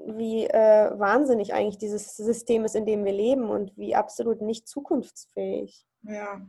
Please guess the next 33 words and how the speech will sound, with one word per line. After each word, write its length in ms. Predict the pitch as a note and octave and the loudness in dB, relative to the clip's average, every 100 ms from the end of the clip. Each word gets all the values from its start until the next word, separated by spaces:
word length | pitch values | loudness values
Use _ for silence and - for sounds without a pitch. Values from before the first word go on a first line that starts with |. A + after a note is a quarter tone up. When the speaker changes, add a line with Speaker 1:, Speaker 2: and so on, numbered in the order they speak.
| F#3+ - | _ -20
Speaker 2:
ja. 220 | G#3 G3 _ _ _ _ - | -20 -20 _ _ _ _ -10
Speaker 1:
Und 240 | G#3+ G3+ | -8 -2
dementsprechend 560 | G#3+ A#3 A3+ - A3+ - | 0 0 0 0 0 0
auch 120 | - | 0
dann 160 | A#3 A3+ | 0 0
danach 280 | A3 A3 | 0 -4
zu 160 | - G#3 | -6 -6
handeln. 400 | A#3 A#3+ G3+ G3+ _ _ _ _ - - - - | -4 -4 -4 -10 _ _ _ _ -20 -20 -10 -2
Speaker 2:
Der 120 | G#3+ | 2
Richard 260 | B3 C#4+ A#3+ | 4 6 8
David 280 | A3+ A#3 | 6 6
Precht, 300 | - A#3+ C4+ A#3+ | 4 4 6 2
das, 220 | A#3 - | 0 0
äh, 280 | F#3+ G3+ G3+ | 4 6 6
ist 160 | A3+ | 4
einer 180 | - A#3+ | 6 6
meiner 260 | A#3+ G#3 G#3 | 6 4 4
Lieblingssprüche, 920 | A3 C4+ C4 A#3 A#3+ - - C#4 A#3+ | 4 2 4 2 2 -2 -2 0 0
die 60 | A3+ | -2
ich 80 | A3 | 0
immer 160 | A3+ | 2
wieder 240 | A3 G#3 G#3 | 6 4 6
sagen 420 | F#3+ G3+ A3+ A3+ | 6 6 4 6
muss, 200 | A#3+ C4+ | 6 4
weil 100 | G3+ | 2
es 60 | |
einfach 180 | - G3+ | 0 0
so, 160 | F#3+ A#3+ | 0 4
so 140 | A#3+ | 2
passt, 420 | A#3 A3 B3+ - | 2 2 2 2
der 160 | G3+ F#3+ | 6 6
auch 80 | G3 | 6
sagte, 480 | G3+ G3+ - G#3 | 4 2 2 -4